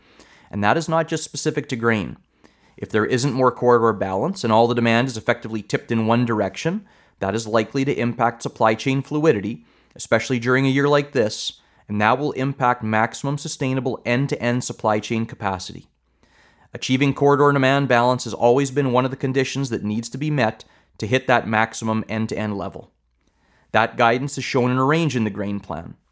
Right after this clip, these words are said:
The low end of that range reflects what we're likely to see if emphasis is on heavy movement to the West Coast,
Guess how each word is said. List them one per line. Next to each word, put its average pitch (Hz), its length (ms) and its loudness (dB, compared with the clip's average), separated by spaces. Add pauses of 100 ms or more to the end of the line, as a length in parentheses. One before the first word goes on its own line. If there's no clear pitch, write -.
(520)
The 101 80 -2
low 110 200 4
end 123 160 4
of 127 80 2
that 131 200 4
range 131 340 0
reflects 120 400 -2
what 113 120 -2
we're 110 120 -2
likely 110 360 0
to 104 80 -4
see 123 220 -4
if 123 160 -4
emphasis 117 480 -4
is 117 120 -4
on 101 140 2
heavy 110 280 0
movement 110 360 -2
to 113 60 -8
the 101 80 -2
West 98 300 -4
Coast, - 420 -4